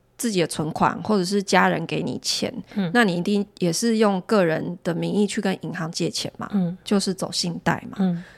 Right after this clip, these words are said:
Speaker 1: 这是很正常的一个路线。可是你个人信贷它一定有一个上限。
Speaker 2: 嗯。
Speaker 1: 好，那个人的无担保品的信用贷款，
Speaker 2: 嗯。
Speaker 1: 其实银行能够借你的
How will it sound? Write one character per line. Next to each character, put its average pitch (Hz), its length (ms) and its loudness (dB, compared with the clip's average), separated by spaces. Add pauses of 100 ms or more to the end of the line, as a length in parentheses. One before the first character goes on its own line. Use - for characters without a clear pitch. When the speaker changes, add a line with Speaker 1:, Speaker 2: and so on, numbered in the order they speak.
(120)
Speaker 1:
这 226 180 4
是 208 560 -2 (100)
很 165 200 -6
正 208 220 4
常 156 200 -6
的 170 80 -2
一 160 120 -2
个 - 300 -4
路 185 140 0
线。 175 240 -2
可 190 80 0
是 294 220 -2 (360)
你 190 160 2
个 302 280 6
人 175 240 4
信 190 320 2
贷 160 260 8
它 226 220 2
一 170 80 0
定 196 180 0
有 - 160 -4
一 156 100 -6
个 - 300 -4
上 175 280 -4
限。 - 260 -4 (200)
Speaker 2:
嗯。 185 260 0 (180)
Speaker 1:
好， - 240 -4
那 214 180 6 (380)
个 311 240 10
人 170 320 6
的 170 340 2 (280)
无 208 240 4
担 233 320 8
保 175 260 4
品 185 400 -4 (240)
的 139 160 -2
信 214 240 0
用 180 160 0
贷 - 260 0
款， - 300 -6
Speaker 2:
嗯。 180 300 0 (240)
Speaker 1:
其 - 160 0
实 226 140 0
银 180 220 2
行 165 300 -2
能 170 140 -2
够 220 160 2
借 208 300 2
你 160 160 -6
的 - 120 -6